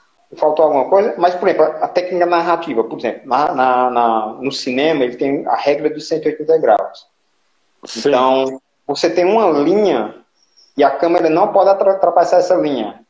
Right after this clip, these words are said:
Speaker 1: Tem nos quadrinhos também. Então, além disso
Speaker 2: Ah, que legal.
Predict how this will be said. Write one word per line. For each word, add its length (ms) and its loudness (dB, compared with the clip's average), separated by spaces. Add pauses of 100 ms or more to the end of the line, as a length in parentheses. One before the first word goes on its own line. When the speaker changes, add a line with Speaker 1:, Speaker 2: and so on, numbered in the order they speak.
(160)
Speaker 1:
Tem 140 -2
nos 120 -8
quadrinhos 340 0
também. 360 -2
Então, 260 2
além 500 2
disso 520 -6
Speaker 2:
Ah, 600 -6
que 120 -6
legal. 420 0